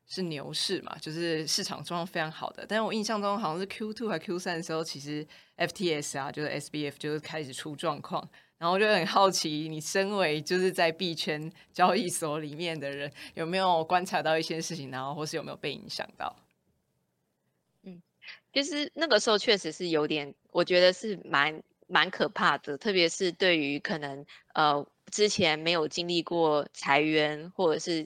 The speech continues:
Speaker 2: 景气比较萧条的人来讲，我觉得那都是一个蛮大的冲击。那其实在去年大概Q two的时候就开始，呃，就是一个一个事件就爆出来，然后到十一
Speaker 1: 对。
Speaker 2: 月的时候，就是F T X的事件算是比较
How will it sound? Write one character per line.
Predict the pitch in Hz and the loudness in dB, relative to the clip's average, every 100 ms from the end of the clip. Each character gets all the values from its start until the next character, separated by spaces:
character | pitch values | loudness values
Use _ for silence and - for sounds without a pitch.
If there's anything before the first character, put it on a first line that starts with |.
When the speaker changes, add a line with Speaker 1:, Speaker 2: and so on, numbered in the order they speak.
| - | -6
Speaker 2:
景 | 165 151 | -10 -6
气 | - 170 | -2 0
比 | 135 | 4
较 | 160 | 4
萧 | 160 165 160 | 6 4 4
条 | 151 143 | 2 0
的 | 147 | 0
人 | 143 | -2
来 | 139 135 | -2 -4
讲， | 135 135 - - - - | 0 -2 -2 -8 -6 0
我 | 170 | 6
觉 | 180 | 8
得 | |
那 | 190 185 | 8 6
都 | 175 | 6
是 | 180 180 | 4 2
一 | |
个 | 151 | 2
蛮 | 139 127 135 | 0 -2 4
大 | 165 131 | 6 6
的 | - - - | 2 -2 -4
冲 | - 147 143 | -6 -6 -6
击。 | - - - - - - | -10 -12 -14 -16 -16 0
那 | 214 196 | 6 6
其 | 190 202 | 6 0
实 | 202 | -2
在 | 196 226 | 4 4
去 | 214 262 | 4 0
年 | 208 160 156 | -2 -2 2
大 | 185 | 2
概 | 175 175 | 6 4
Q | 170 190 170 | 4 -2 0
two | 185 165 | 0 2
的 | 151 | 2
时 | - | 0
候 | 151 | -2
就 | 156 | 0
开 | 151 156 143 | -2 -2 -2
始， | - - - - - - | -2 -6 -6 -8 -10 -4
呃， | 151 135 127 | -2 -2 -4
就 | 151 | -8
是 | 165 156 | -6 -4
一 | 160 | -2
个 | - 160 | 2 2
一 | |
个 | 147 147 | 2 0
事 | - 151 | 0 -2
件 | 151 143 | -2 -2
就 | 143 | -2
爆 | - 139 | 2 2
出 | - 160 | 0 -4
来， | - - | -4 -6
然 | 143 | -4
后 | 147 | 0
到 | 170 156 151 - - | 6 6 4 -2 -8
十 | - 156 | -4 -2
一 | 143 | 0
Speaker 1:
对。 | 151 | 2
Speaker 2:
月 | 147 | 2
的 | 143 | 0
时 | - 143 | -2 -2
候， | 139 135 | 0 -2
就 | - 120 | -6 -10
是 | - | -4
F | 143 143 | -2 -2
T | 160 139 | 0 0
X | - - | 0 -8
的 | |
事 | - 139 | -6 -8
件 | 135 135 | -8 -6
算 | 120 | -6
是 | 135 120 | -6 -6
比 | |
较 | 92 | -4